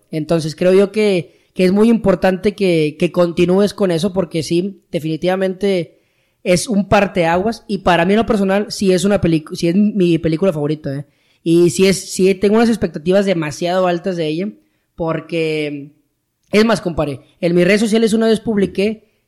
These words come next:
que nunca pensé que me alcanzara el tiempo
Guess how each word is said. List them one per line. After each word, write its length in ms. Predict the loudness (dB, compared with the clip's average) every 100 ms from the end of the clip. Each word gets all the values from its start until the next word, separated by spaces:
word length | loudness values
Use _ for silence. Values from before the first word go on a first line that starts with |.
| _ -4
que 440 | 0 2 0 -4
nunca 540 | -2 2 2 2 -2 0
pensé 640 | 2 2 0 -2 -2 -10 -6
que 120 | -4
me 120 | -2
alcanzara 540 | -4 -6 -8 -6 -6
el 120 | -6 -4
tiempo 500 | -4 -4 -6 -10